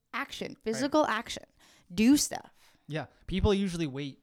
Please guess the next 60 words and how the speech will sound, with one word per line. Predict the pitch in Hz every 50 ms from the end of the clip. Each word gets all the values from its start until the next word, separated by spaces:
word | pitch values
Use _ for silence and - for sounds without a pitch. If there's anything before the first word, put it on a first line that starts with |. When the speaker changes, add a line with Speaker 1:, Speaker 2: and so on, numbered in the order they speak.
| _ _ _ _ _ _ _ _ _ -
Speaker 2:
to | 143
do | 120 127 117
stuff | - - 120 - 131
or | 131 131 147 143
wait | 139 131 151 160 156 -
to | 156
feel | - - - 143 143 139 131 123 - 139
that | 127 123
motivation | 123 123 123 123 117 123 120 110 - 113 104 101
to | 123 113
go | 123 117 110
take | - 120 120 -
action, | 117 113 110 - - - - 117 - - -
right? | - 127 123 135 _ _ _ _ -
Speaker 1:
Right. | 202 226 320
Speaker 2:
That's | - 170 208 -
the | - 202
trap. | - - - 226 233 160 - _ - _
That's | - 165 185 -
the | - 165
trap. | - - 208 208 131 - _ _
Like, | - 151 160 143
you | 160 165
feel | - - 202 196
depressed | 170 151 - 156 175 196 156 139 - - - - _ _ _ _ _ _ _ _
and | 156 156 151 151 147
you're | 147 151
like, | 147 151 147 - -
"I | 143 139
don't | 175 175 -
feel | - 175 185
like | 180 170
doing | 185 190 190
anything, | 190 180 - 202 185 185 180 185 165 - -
man. | 165 156 170 170 170 165 165 165 156
You | 147 151
know, | 156
I'm | 151 156 170
not | 180 180 175
too | - 190 185
motivated. | 170 170 180 175 165 165 170 160 160 160 156 156 156 - - - _ _ -
I | -
just | 151 -
wanna | 180 180 175 170
sit | - 190 175
in | 160
my | 160 151 147
bed. | 143 147 151 156 151 151 147 143
I | - - - _ _
just | - -
wanna | 147 147 147
grab | 143 156 156 151
another | 151 151 147 143
pint | - - 151 151 151
of | 143
ice | 143 147 135 -
cream, | - 143 139 135
Ben | 131 143 139
and | 139 139
Jerry's, | 131 139 139 139 135 135 135 135 127 -